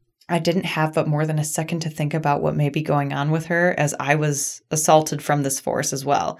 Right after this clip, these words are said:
It was the sensation of freezing from the inside out, like someone forcing a bucket of ice into your stomach, and literally you could not breathe for a few moments. There would have been a sharp intake of breath, and that was all you could do until it passed.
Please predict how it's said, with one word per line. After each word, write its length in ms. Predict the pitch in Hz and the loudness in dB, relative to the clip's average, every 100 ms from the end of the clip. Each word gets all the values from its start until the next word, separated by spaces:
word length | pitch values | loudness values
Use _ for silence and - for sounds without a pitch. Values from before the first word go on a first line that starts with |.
| - | -6
It 120 | 165 160 | -2 0
was 160 | 165 | 0
the 80 | 175 | 0
sensation 640 | 170 165 160 156 156 180 | -2 0 0 2 0 0
of 100 | 160 151 | -2 -2
freezing 460 | - 151 151 180 | -4 -4 0 0
from 180 | 170 151 | 0 0
the 160 | 151 147 | -2 0
inside 400 | 147 147 147 139 | -2 0 0 0
out, 280 | 139 - - - _ _ | 0 -2 -8 -20 _ _
like 160 | 165 156 | -2 0
someone 340 | - 160 160 | 2 2 2
forcing 460 | 160 - 139 151 170 | 0 2 2 2 2
a 60 | 151 | 2
bucket 340 | 151 147 151 | 2 2 2
of 120 | 147 - | 0 0
ice 260 | 135 147 | 0 0
into 200 | 143 143 | -2 -4
your 140 | - 98 | -4 -6
stomach, 460 | - - 131 113 - | -4 -4 -4 -4 -2
and 220 | 151 151 | 0 2
literally 400 | 160 170 170 175 | 4 4 4 4
you 220 | 170 165 | 2 0
could 160 | 160 170 | 0 4
not 240 | 156 127 | 4 2
breathe 260 | 143 147 143 | 0 0 0
for 180 | - 143 | -2 -2
a 60 | |
few 180 | 139 147 | 0 2
moments. 520 | 147 160 - - - - - - _ _ _ _ _ | 4 4 2 -6 -8 -10 -20 -20 _ _ _ _ _
There 140 | 180 | 4
would 160 | 165 165 | 6 4
have 80 | 156 | 4
been 160 | 160 | 4
a 60 | 151 | 2
sharp 320 | - 160 160 | 4 2 2
intake 400 | - 160 - 156 | 0 0 0 0
of 140 | 160 151 | -2 0
breath, 300 | 143 151 156 | 2 2 2
and 120 | 156 156 | 4 6
that 100 | 156 | 6
was 120 | 156 | 4
all 220 | 151 151 | 6 6
you 80 | 160 | 4
could 200 | 165 160 | -2 0
do 160 | 151 | 2
until 320 | 151 147 139 139 | 2 0 0 -2
it 100 | - | -2
passed. 520 | - - - - | -6 -6 -6 -10